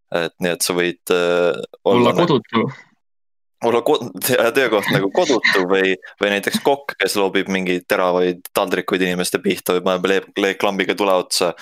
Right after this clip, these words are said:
Speaker 1: või, äh, noh, sa saad olla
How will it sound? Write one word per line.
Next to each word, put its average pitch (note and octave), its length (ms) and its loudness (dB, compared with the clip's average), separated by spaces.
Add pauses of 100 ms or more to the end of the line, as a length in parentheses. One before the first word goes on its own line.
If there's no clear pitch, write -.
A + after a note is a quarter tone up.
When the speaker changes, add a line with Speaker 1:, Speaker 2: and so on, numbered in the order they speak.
(280)
Speaker 1:
või, F2+ 640 0
äh, E2+ 200 0 (920)
noh, G2 240 -2
sa - 200 -2 (420)
saad G2+ 240 0
olla G2 220 2